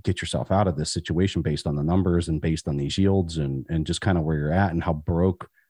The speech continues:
systemically broke, uh, supply chains are right now. I, I think you're, I think you're in it. Um, I think you're in the early stages of it.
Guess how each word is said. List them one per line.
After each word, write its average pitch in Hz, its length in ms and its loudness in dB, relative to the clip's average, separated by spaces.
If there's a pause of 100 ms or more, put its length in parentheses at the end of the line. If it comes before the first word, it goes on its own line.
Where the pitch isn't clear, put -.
(160)
systemically 107 580 2
broke, 98 600 2
uh, 71 160 -4
supply 95 400 0
chains 82 280 0
are 76 160 0
right 64 200 -4
now. 90 240 2
I, 78 200 -2
I 82 60 -2
think 101 260 -2
you're, 90 380 2
I 98 60 2
think 175 240 0
you're 113 120 2
in 120 160 4
it. 92 200 0 (640)
Um, 85 720 2 (420)
I - 60 -4
think - 220 0
you're 151 80 4
in 131 80 6
the 110 80 4
early 110 220 4
stages 101 460 2
of - 160 -8
it. - 80 -18